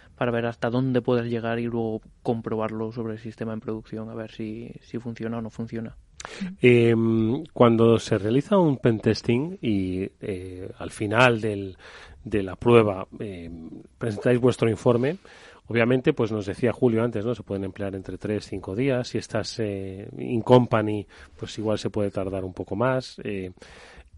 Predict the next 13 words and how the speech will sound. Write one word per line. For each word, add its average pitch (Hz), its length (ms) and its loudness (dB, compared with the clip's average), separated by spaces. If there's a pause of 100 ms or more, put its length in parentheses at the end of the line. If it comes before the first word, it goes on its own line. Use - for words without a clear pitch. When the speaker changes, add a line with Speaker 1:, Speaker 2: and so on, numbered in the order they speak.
(240)
Speaker 2:
eh, 123 320 -6 (380)
y 131 100 -6
se - 100 0
lo 127 80 6
presentáis 120 420 4
a 139 60 6
los 120 160 8
responsables, 107 760 -2
¿no? 170 220 -4
Que - 140 -6
os 90 140 -8
han 110 60 -6
contratado. 110 560 -6